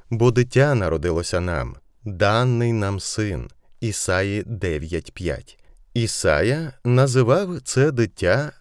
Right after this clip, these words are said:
могутнім Богом. Вічний син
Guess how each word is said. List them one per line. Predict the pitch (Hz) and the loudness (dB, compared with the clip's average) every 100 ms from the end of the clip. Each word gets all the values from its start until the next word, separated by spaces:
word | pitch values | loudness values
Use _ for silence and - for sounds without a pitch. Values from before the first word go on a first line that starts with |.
| - | 0
могутнім | 127 117 87 87 - 110 120 | 2 2 0 -4 -2 -2 0
Богом. | 160 120 76 50 - _ - - | 0 -2 -4 -8 -12 _ -20 -12
Вічний | 82 90 123 127 - 104 92 | -6 -2 -2 -2 -4 -4 -4
син | - 131 156 - | -4 -2 -2 -4